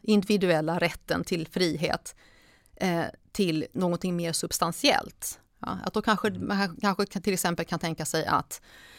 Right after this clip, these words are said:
Speaker 1: att, eh, <clears throat> det behöver finnas ett grundläggande ekonomiskt sky-, skyddsnät. Eh, om man inte har, eh, någonstans att bo så är det ju klart att man kan säga att den som sover under en bro, eh,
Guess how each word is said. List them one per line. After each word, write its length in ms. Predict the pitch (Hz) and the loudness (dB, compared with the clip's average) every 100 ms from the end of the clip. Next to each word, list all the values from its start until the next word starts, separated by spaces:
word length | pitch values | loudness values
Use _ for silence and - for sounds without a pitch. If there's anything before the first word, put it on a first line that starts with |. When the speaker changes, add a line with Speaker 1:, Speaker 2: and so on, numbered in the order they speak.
| - - - | -20 -20 -8
Speaker 1:
att, 360 | - 160 - | -4 -4 0
eh, 180 | 175 156 147 - | 0 0 -4 -12
<clears throat> 80 | - 202 - | -6 -4 2
det 120 | 208 | 2
behöver 260 | 196 190 180 | 4 2 0
finnas 280 | 196 170 170 | -2 -2 -4
ett 120 | 160 | -2
grundläggande 520 | 180 165 165 165 165 | -2 0 -2 -2 -4
ekonomiskt 420 | - 165 160 - | -6 -6 -6 -6
sky-, 120 | - | -10
skyddsnät. 720 | - - - - - - - - - - _ _ _ _ - - - - | -6 -6 -4 -4 -4 -6 -12 -14 -20 -20 _ _ _ _ -20 -16 -12 -4
Eh, 340 | 190 175 175 175 - - - - - | 0 0 0 -4 -10 -20 -20 -20 -20
om 220 | _ 208 | _ 2
man 120 | 196 196 | 4 4
inte 200 | 175 170 | 2 0
har, 400 | 180 170 165 165 - _ - _ | 2 4 2 0 -8 _ -20 _
eh, 180 | - 143 | -12 -2
någonstans 460 | 180 170 165 151 165 | 0 2 0 -2 -2
att 60 | |
bo 400 | 151 240 156 180 - - - - - | 2 4 4 0 -4 -12 -20 -20 -8
så 160 | - | 0
är 100 | 190 | 0
det 60 | 175 | 0
ju 280 | 175 170 160 - - | -4 -4 -6 -10 0
klart 140 | 196 | 2
att 100 | 175 | 2
man 100 | 190 | -2
kan 120 | 175 170 | -2 2
säga 320 | 190 170 165 | 2 4 0
att 300 | - - - | -4 -12 -6
den 180 | - 185 | 0 0
som 120 | - | 0
sover 320 | 175 185 165 170 | 0 0 0 0
under 200 | 170 170 | 0 -2
en 120 | 170 | 2
bro, 380 | 226 214 180 185 - - - - _ - | 2 2 0 -8 -14 -20 -20 -20 _ -8
eh, 300 | 185 165 | -6 -4